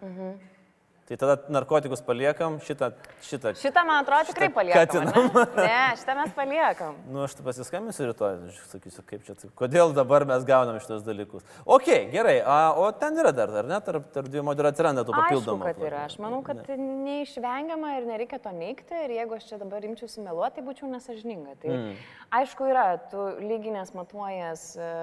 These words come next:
Speaker 1: bateliai, suknelės, makiažai, plaukai, bet, e, šiaip galvoju, kad mes buvom labai, labai skirtingo tipažo
Speaker 2: Taip.
Speaker 1: ir išvaizda, ir vedimo stiliumi, tai, e, jeigu tai supranti, problemų kažkaip nelieka.
Speaker 2: Mm.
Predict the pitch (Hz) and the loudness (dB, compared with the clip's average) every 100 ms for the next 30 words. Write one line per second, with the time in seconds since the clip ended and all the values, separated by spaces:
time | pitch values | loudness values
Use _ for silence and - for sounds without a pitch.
0 | 165 165 175 196 185 175 175 - 175 170 | -8 -6 -8 -4 -4 -4 -10 -14 -8 -6
1 | 160 165 165 160 170 165 160 156 160 160 | -6 -10 -14 -12 -8 -8 -8 -10 -10 -8
2 | 320 302 196 190 - 185 180 180 190 240 | -8 -4 -4 -4 -6 -6 -4 -6 -8 -8
3 | 233 214 202 202 196 196 185 190 226 196 | -4 -4 -4 -8 -12 -10 -6 0 2 0
4 | 170 175 - 180 165 156 165 156 175 165 | -4 -12 -14 -12 -12 -12 -10 -10 -8 -8
5 | 151 151 151 170 170 180 302 359 285 277 | -8 -8 -4 -6 -4 -8 -8 -10 -8 -4
6 | 254 - - - - 180 170 170 165 151 | -4 -6 -20 -20 -10 -8 -4 -4 -6 -10
7 | - 359 349 247 214 202 202 196 190 190 | -12 -10 -6 -6 -6 -8 -6 -4 -2 -2
8 | 185 - 196 190 202 202 190 180 208 403 | -4 -4 -6 -6 -12 -12 -8 -8 -6 -8
9 | 254 - 208 220 220 185 - 190 180 170 | -8 -8 -4 -4 -4 -8 -14 -12 -10 -8
10 | 151 139 131 117 98 | -8 -8 -10 -10 -12